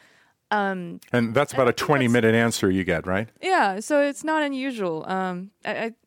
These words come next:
Speaker 1: thought that was really weird that I heard that, but, um, just from my perspective, it's not taboo at all. So,
Speaker 2: Okay.
Speaker 1: and f-, a lot of people
Speaker 2: Whatever
Speaker 1: don't know
Speaker 2: works
Speaker 1: that.
Speaker 2: for you, that's what you should do.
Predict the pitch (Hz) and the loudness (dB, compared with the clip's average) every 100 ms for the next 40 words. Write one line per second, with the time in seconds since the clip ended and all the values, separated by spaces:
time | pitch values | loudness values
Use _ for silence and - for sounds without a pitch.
0 | - 277 240 226 208 202 208 185 190 180 | -12 -6 -6 -6 -8 -6 -6 -4 -4 -4
1 | 175 202 185 139 - 170 - 180 170 165 | -6 -8 -8 -8 -6 -6 -4 -6 -8 -10
2 | - 208 - 226 190 196 220 - 160 - | -12 -12 -10 -6 -4 -4 -6 -10 -10 -10
3 | 160 - - 180 156 156 - 143 151 139 | -12 -14 -16 -10 -8 -8 -10 -12 -10 -12
4 | 123 - - - - - 208 233 262 175 | -12 -16 -18 -20 -8 -2 2 2 2 -4
5 | 175 _ _ - - - 220 226 240 127 | -14 _ _ -20 -20 -2 0 2 2 4
6 | 156 165 190 220 208 196 - - 170 165 | 6 8 6 6 6 4 2 2 6 8
7 | 160 165 165 - 127 131 - 131 120 - | 8 8 4 0 0 0 0 2 0 0
8 | 101 80 | -2 -2